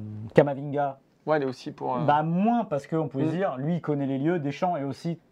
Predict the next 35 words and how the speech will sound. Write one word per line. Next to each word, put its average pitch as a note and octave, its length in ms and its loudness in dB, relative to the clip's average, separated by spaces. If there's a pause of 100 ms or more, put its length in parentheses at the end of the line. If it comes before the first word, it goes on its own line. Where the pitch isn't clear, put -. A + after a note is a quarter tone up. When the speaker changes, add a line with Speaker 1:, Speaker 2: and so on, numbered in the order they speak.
(160)
Speaker 1:
très D#3+ 280 2
amené C#3+ 320 -2
à, A#2 260 0 (460)
à A#2+ 140 0
créer D3+ 280 -2
des, B2 200 -4
des, A#2 240 -4
des, A2+ 180 -4
des B2 120 -2
relations C3 600 -2
quand A#2+ 180 -8
elles A#2+ 160 -4
existent. D3+ 380 -4 (400)
Euh, A2+ 300 0
de G#2+ 120 -8
se A2+ 60 -8
dire, C#3+ 140 0
bon, A#2+ 100 -8
bah, G2 200 -6 (440)
Guendouzi C3 640 -2
plus, C#3+ 440 -2
euh, A2+ 200 -6
Tchouaméni, B2+ 500 -2
pourquoi A2 240 -8
pas. D#3 260 0 (1080)
Il A#2 140 2
a A#2+ 40 2
préféré C3+ 360 -6
Fofana, C3 360 -2
c'est C#3 140 -8
sûr D3 140 -2
que - 80 -20
c'est B2+ 100 -8
pas, C3 320 0
c'est - 160 -14